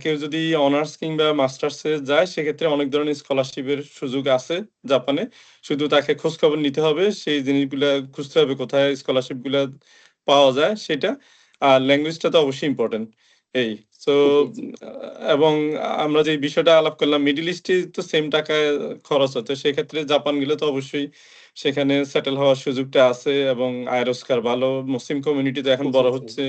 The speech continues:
Speaker 1: হালাল খাবারও সমস্যা নাই। তো আমরা সংক্ষেপে তো তুলে ধরলাম যেগুলো সম্ভব।
Speaker 2: জি,
Speaker 1: তো,
Speaker 2: জি। আপনি
Speaker 1: আহ,
Speaker 2: আমাকে এক মিনিট সময় দিলে আমি ছোট্ট করে আরেকটা
Speaker 1: জি,
Speaker 2: বলতে
Speaker 1: ওকে,
Speaker 2: চাই বিষয়
Speaker 1: জি।
Speaker 2: সেটা হচ্ছে, আহ, ফার্স্ট অফ অল হচ্ছে ভাই তো বলেন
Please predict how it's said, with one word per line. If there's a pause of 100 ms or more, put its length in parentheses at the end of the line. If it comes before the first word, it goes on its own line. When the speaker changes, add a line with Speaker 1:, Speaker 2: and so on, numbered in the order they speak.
(120)
Speaker 1:
হালাল
খাবারও
সমস্যা
নাই। (760)
তো (500)
আমরা (240)
সংক্ষেপে (500)
তো (180)
তুলে
ধরলাম (120)
যেগুলো (100)
সম্ভব। (520)
Speaker 2:
জি, (120)
Speaker 1:
তো, (340)
Speaker 2:
জি। (220)
আপনি
Speaker 1:
আহ, (100)
Speaker 2:
আমাকে (180)
এক
মিনিট
সময়
দিলে
আমি
ছোট্ট
করে
আরেকটা
Speaker 1:
জি,
Speaker 2:
বলতে
Speaker 1:
ওকে,
Speaker 2:
চাই
বিষয় (100)
Speaker 1:
জি।
Speaker 2:
সেটা
হচ্ছে, (560)
আহ,
ফার্স্ট
অফ
অল
হচ্ছে (280)
ভাই
তো
বলেন